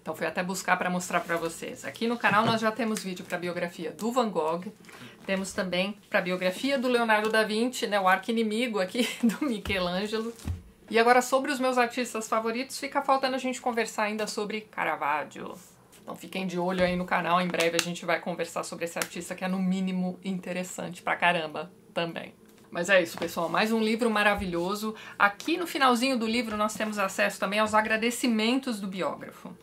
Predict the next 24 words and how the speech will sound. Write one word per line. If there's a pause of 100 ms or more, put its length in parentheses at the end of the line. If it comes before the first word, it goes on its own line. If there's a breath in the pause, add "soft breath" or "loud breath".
(260)
Aqui
no
comecinho
dos
agradecimentos
ele
diz
o
seguinte,
ó: (280 loud breath)
"Suspeito
que
em
geral
os
biógrafos
reagem
de
duas
formas
à
experiência
de
passar